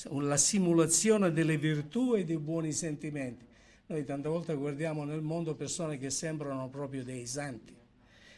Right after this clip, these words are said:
ma è una simulazione che significa ambiguità, che è soprattutto doppiezza d'animo, cioè si pensa una cosa e, e se ne fa un'altra.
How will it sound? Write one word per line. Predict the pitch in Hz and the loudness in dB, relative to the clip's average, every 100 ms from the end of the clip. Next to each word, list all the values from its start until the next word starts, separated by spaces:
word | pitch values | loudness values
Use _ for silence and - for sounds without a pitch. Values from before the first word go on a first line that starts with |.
| - | -4
ma | 123 156 | 4 6
è | |
una | 220 220 202 | 8 8 6
simulazione | - 196 190 175 170 - 214 170 123 107 - - - - - | 6 6 6 6 6 6 8 8 6 0 -8 -20 -20 -20 -4
che | 151 | 4
significa | 143 196 202 190 185 170 | 6 6 6 6 4 4
ambiguità, | 156 160 151 147 147 143 196 147 - - _ - - - | 4 6 4 4 2 4 0 0 -10 -20 _ -20 -20 -2
che | 160 156 190 220 | 2 4 4 2
è | |
soprattutto | 214 165 156 147 - 269 269 220 208 208 - - | 2 -2 -2 -4 0 0 2 0 0 -2 -16 -16
doppiezza | 131 131 170 170 196 208 214 202 | -8 2 2 4 2 2 2 -2
d'animo, | 165 151 135 135 127 120 - _ _ _ _ _ | 0 0 0 -2 -4 -8 -14 _ _ _ _ _
cioè | - 165 | -4 -2
si | 135 160 | -2 -2
pensa | 170 160 160 | -2 -2 0
una | 156 151 | -2 -2
cosa | 151 147 139 131 147 - | -2 -2 -2 -2 -6 -8
e, | 190 139 131 _ _ _ _ - _ _ _ _ _ _ _ _ | -14 -14 -16 _ _ _ _ -20 _ _ _ _ _ _ _ _
e | - | -10
se | - 131 | -8 -6
ne | 120 | -8
fa | 135 | -6
un'altra. | 123 123 127 120 110 127 | -4 -2 0 -2 -4 -8